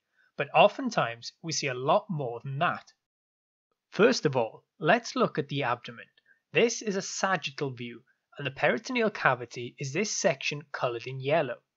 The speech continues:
It's formed by a serosal membrane called the peritoneum. The parietal peritoneum is in red, while the visceral peritoneum is in blue.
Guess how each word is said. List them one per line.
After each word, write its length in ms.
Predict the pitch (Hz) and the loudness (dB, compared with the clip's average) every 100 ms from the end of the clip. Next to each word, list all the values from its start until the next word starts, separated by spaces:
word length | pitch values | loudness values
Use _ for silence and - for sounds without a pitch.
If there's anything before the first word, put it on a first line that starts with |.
| _ _ _ _ | _ _ _ _
It's 200 | - 147 | -10 -8
formed 440 | - 160 170 247 - - | -4 4 4 2 -6 2
by 100 | 160 | 4
a 60 | 139 | 4
serosal 600 | - 151 165 214 - 254 | 0 0 0 0 -2 0
membrane 580 | 202 143 131 127 139 139 | 0 0 -4 -4 -6 -10
called 240 | - 147 143 | -4 -2 -4
the 60 | |
peritoneum. 760 | 139 139 120 - 131 147 135 - _ _ _ _ - | -4 -4 -4 -8 -8 -6 -6 -10 _ _ _ _ -10
The 80 | 139 | -10
parietal 540 | - 160 175 233 285 | 2 4 4 2 -4
peritoneum 720 | 240 240 226 - 165 151 151 - | 0 2 2 -2 -4 -4 -4 -8
is 140 | 139 135 | -8 -6
in 180 | 123 | -6
red, 320 | 117 117 135 - _ _ - | -6 -4 -4 -10 _ _ -2
while 160 | 143 | 0
the 80 | 131 | 0
visceral 480 | 120 160 - 254 254 | 0 -2 0 0 -2
peritoneum 640 | - 185 156 151 127 123 139 | 2 0 0 -6 -8 -10 -10
is 140 | 135 | -6
in 180 | 143 139 | -6 -6
blue. 360 | 139 147 131 | -2 -2 -2